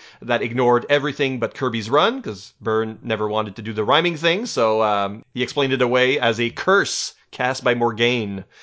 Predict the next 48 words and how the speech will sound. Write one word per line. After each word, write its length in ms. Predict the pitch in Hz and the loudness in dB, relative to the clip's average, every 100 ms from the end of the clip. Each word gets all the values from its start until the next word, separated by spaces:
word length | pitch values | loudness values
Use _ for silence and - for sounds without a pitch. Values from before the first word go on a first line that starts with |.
| - - - | -20 -20 -6
Uh, 220 | 120 117 143 | 0 0 2
and 320 | 135 135 135 | 4 4 4
in 100 | 143 | 2
the 80 | 156 | 2
New 80 | 214 | 0
fifty-two, 560 | 240 196 - 165 165 | -2 -4 -4 -2 -4
he 140 | 170 170 | -4 -4
was 160 | 151 | -2
part 300 | - 143 139 | 2 2 2
of, 260 | 135 127 120 | 0 0 0
uh, 80 | 120 | -2
the 260 | 120 120 | -2 -2
medieval 400 | 117 156 165 143 | -2 -2 0 0
Justice 380 | 123 127 131 - | 2 -2 -2 -4
League, 280 | 117 135 - _ | -2 -4 -8 _
the 80 | 113 | -4
Demon 260 | 127 135 123 | 0 0 2
Knights, 440 | 139 202 - - - - - | 0 0 -8 -16 -18 -20 -18
so 160 | - 143 | 0 2
at 80 | 131 | 2
least 260 | 143 131 | 0 -2
his 160 | 139 110 | -4 0
name 260 | 131 127 120 | 2 2 2
is 120 | 110 | -2
in 80 | 110 | -6
the 80 | |
title. 400 | 104 110 123 190 - - - | -2 0 0 -4 -12 -20 -4
That 160 | 220 320 | 2 2
was 100 | 392 | 2
pretty 220 | 294 311 | -2 -2
fun 240 | - 214 190 | 0 0 2
work 220 | 180 175 | 0 -2
from 140 | 165 | -2
Paul 200 | 151 143 | 2 2
Cornell, 520 | 143 127 127 143 160 165 | 2 2 4 2 0 -6
I 100 | 120 | -6
must 180 | 120 - | -6 -4
say. 280 | 143 156 - _ - - | -2 -2 -8 _ -20 -6
And 160 | 135 139 | -2 0
then 120 | 139 | 2
a 80 | 131 | 0
six-issue 460 | 262 - 214 196 | -2 -4 -4 -2
miniseries 540 | 170 165 - 139 127 - | -2 -4 -2 -2 -2 0
called 300 | 123 117 104 | 2 2 0
Demon 440 | 180 208 202 190 | 0 2 2 0
Hell 480 | 175 151 160 165 170 | 0 4 4 4 2
on 240 | 135 127 | 2 2
Earth 480 | 139 170 110 - - | 2 0 0 -4 -20